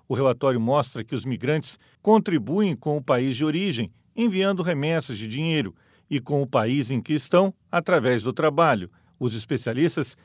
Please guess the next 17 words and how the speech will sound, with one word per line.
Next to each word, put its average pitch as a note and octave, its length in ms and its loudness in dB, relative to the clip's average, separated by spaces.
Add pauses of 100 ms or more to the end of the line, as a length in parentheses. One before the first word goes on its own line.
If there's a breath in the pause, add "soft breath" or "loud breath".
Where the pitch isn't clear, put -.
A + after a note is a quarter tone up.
(140 soft breath)
disseram D3 420 0
que D#3+ 100 -4
a D3+ 60 2
escala F#3 500 0
de E3 80 -4
migração C3+ 560 0
para A2 260 0
a C3+ 160 2
Ásia B2+ 220 0
e A2 120 -2
o G#2 60 -6
Pacífico - 640 -8 (260 soft breath)
deve F#3 320 2
aumentar D#3+ 400 0
nos D#3 160 -4
próximos C#3+ 480 0
anos. A2 380 0